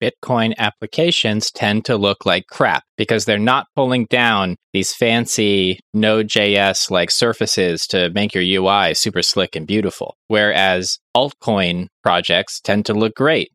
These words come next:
because it's all marketing. It's all user experience. The fundamentals are terrible there. So that's a huge security problem.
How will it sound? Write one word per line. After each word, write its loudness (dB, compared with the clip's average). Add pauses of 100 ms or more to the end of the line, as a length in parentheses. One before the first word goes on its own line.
because -2 (140)
it's -2
all 2
marketing. -2
It's -4
all 2 (100)
user 0
experience. -2
The -4
fundamentals 0
are -4
terrible -2
there. -8 (160)
So 0
that's 0
a 0
huge -2 (120)
security -2
problem. -4